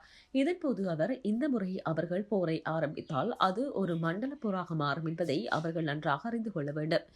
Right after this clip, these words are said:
என ஹமேனி மேலும் குறிப்பிட்டுள்ளார். மேலும் கடந்த முப்பத்தேழு ஆண்டுகளாக ஈரானின் முழு அதிகாரத்தையும் தனது கட்டுப்பாட்டில் வைத்திருக்கும் அலி ஹமேனி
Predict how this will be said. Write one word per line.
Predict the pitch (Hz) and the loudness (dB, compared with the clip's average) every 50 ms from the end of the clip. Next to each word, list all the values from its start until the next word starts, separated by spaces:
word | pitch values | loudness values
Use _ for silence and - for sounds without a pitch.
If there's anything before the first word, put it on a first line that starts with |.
| - - - - - - | -20 -20 -20 -20 -18 -6
என | - 139 151 170 226 262 - | -2 0 2 2 2 0 0
ஹமேனி | 240 196 175 170 165 170 208 | 0 0 0 0 0 0 0
மேலும் | 226 240 233 208 202 202 - 202 | 0 0 0 0 -2 -2 -2 -4
குறிப்பிட்டுள்ளார். | 170 156 - 160 160 165 185 175 170 - - - - - - _ - | -4 -2 -2 -2 0 2 4 6 6 4 4 -2 -18 -20 -20 _ -2
மேலும் | - 165 151 151 165 240 254 | 2 2 2 2 2 0 -2
கடந்த | 247 214 170 160 160 170 | 0 0 0 2 2 2
முப்பத்தேழு | 160 156 156 - 165 160 160 151 160 160 | 0 0 0 0 0 0 0 0 2 2
ஆண்டுகளாக | 147 131 139 143 151 147 160 151 139 120 - - 269 | 2 2 2 0 -2 0 2 2 2 2 2 0 0
ஈரானின் | 247 196 165 160 165 151 151 151 147 151 139 | 0 0 0 2 2 2 0 0 -2 -4 -2
முழு | 156 156 175 185 165 | -2 0 0 0 0
அதிகாரத்தையும் | 151 156 160 160 147 156 165 165 165 180 180 131 - - | 0 -2 -2 -2 0 -2 -2 -2 -4 -6 -6 -6 -6 -6
தனது | 196 196 196 143 131 - | -4 -2 -2 -2 -2 -2
கட்டுப்பாட்டில் | 165 - 196 196 254 247 269 269 - 202 170 | 0 0 0 0 -2 -4 -4 -4 -2 -2 -2
வைத்திருக்கும் | 151 143 147 147 - 160 156 156 - 180 202 233 240 - | 0 0 -2 -2 -4 -6 -6 -4 -4 -4 -4 -4 -4 -4
அலி | - 139 160 175 175 - | -2 -2 -2 -2 -4 -6
ஹமேனி | 175 170 165 156 135 131 160 196 226 220 | -6 -4 -4 -2 -2 0 0 0 0 -2